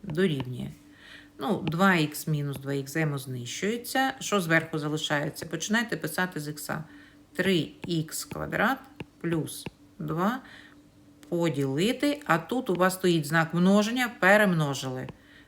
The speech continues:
на ікс квадрат плюс ікс. Оце остаточна відповідь. Ну, ікс помножили на ікс, ікс помножили на один. Так. Наступне.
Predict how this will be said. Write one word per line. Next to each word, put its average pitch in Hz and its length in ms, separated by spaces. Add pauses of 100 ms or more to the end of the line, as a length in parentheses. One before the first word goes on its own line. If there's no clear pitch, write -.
на 160 160
ікс - 520
квадрат 151 560 (600)
плюс 151 420 (280)
ікс. - 440 (600)
Оце 202 460
остаточна 160 800 (100)
відповідь. 139 500
Ну, 196 160
ікс 175 200
помножили 139 520
на 147 100
ікс, 247 320
ікс - 160
помножили 139 520
на 147 180
один. - 260 (840)
Так. 139 300 (1300)
Наступне. 160 840